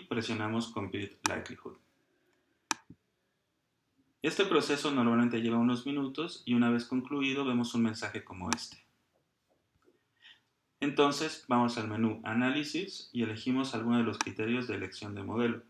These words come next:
En este caso elegiremos el primer criterio y escogemos Do A I C Calculations, que es el Akaike Information Criterion. Posteriormente vamos al menú Results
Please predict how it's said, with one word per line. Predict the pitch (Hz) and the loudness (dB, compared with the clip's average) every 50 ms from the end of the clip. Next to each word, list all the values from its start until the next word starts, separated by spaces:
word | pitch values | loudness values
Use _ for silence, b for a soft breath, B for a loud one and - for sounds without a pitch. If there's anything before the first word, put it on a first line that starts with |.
| b b b b b b b | b b b b b b b
En | b 113 127 | b 4 4
este | 127 - 147 135 - | 4 4 0 0 0
caso | - 123 - - | 0 0 0 0
elegiremos | 131 117 110 107 113 107 110 113 113 113 | 0 0 0 0 -2 -2 0 0 0 0
el | 110 104 104 | -2 -4 -4
primer | - 110 104 107 107 107 - | -4 -4 -4 -4 -4 -4 -6
criterio | 110 107 - 113 110 113 123 131 131 131 - | -6 -6 -4 -4 -2 0 0 0 -2 -4 -4
y | 120 113 | -4 -4
escogemos | 104 104 - - 113 - - 120 123 127 127 123 - - _ - | -4 -4 -6 -10 -8 -4 0 0 2 2 0 -2 -6 -14 _ -4
Do | 120 131 139 151 160 - - _ _ _ _ _ - | -2 0 0 0 -2 -4 -10 _ _ _ _ _ 0
A | 117 117 120 120 | 2 2 2 2
I | 120 120 | 0 -2
C | 120 - - 131 131 143 147 - - | -4 -4 -4 -2 -2 -4 -6 -8 -8
Calculations, | - 107 98 98 - - - - - - - - - - - - - _ B B B B B B B | -6 -4 -4 -4 -4 -6 -4 -4 -6 -6 -8 -12 -14 -16 -20 -20 -20 _ B B B B B B B
que | - 123 117 117 | 2 2 4 4
es | 120 117 | 2 2
el | 123 113 - - | 0 -2 0 0
Akaike | 110 113 - - 117 113 117 117 117 - 127 123 - | -2 -2 -2 -2 -2 0 0 -2 -2 -2 -4 -4 -4
Information | 117 107 101 - - 98 98 101 98 95 - - - | -6 -8 -8 -8 -8 -8 -6 -6 -6 -6 -6 -6 -6
Criterion. | 104 - - 117 - - - - - - - _ _ _ _ _ _ _ _ _ _ _ _ _ _ _ _ _ _ _ _ _ _ _ _ _ _ _ _ _ - | -6 -8 -10 -8 -6 -6 -6 -6 -8 -12 -16 _ _ _ _ _ _ _ _ _ _ _ _ _ _ _ _ _ _ _ _ _ _ _ _ _ _ _ _ _ -2
Posteriormente | 139 135 131 - 143 147 175 196 202 185 160 151 147 - - 151 - - - | 0 0 2 2 2 2 2 2 2 2 0 0 0 -2 -4 -4 -6 -6 -2
vamos | 131 127 127 127 123 120 | 0 2 2 2 0 0
al | 110 113 | 0 2
menú | 117 113 117 123 120 131 | 4 6 6 6 4 4
Results | 135 131 - - 135 135 139 - - - - - - | 0 0 0 0 0 0 -2 -4 -6 -12 -12 -14 -18